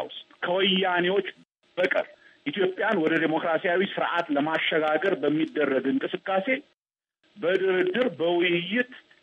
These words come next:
ደረጃ በደረጃ በሚደረግ መደረጉን የሚቃወም መሳሪያ እንኳን የታጠቀ ድርጅት ያለ አይመስልም። በመሳሪያ የታጠቁት እንኳን ድርጅቶች እኮ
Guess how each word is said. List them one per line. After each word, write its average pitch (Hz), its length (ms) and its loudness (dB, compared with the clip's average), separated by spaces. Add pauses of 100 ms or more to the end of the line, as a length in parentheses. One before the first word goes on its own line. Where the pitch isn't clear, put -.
ደረጃ 185 420 2
በደረጃ 165 440 2
በሚደረግ 160 460 0 (160)
መደረጉን 202 600 0
የሚቃወም 214 720 0 (180)
መሳሪያ 233 500 0
እንኳን 220 280 0
የታጠቀ 180 320 -2
ድርጅት 147 320 -2
ያለ 107 180 -2
አይመስልም። - 320 -8 (1700)
በመሳሪያ 226 540 0
የታጠቁት 190 460 0
እንኳን 170 240 0
ድርጅቶች 175 420 -2
እኮ - 140 -6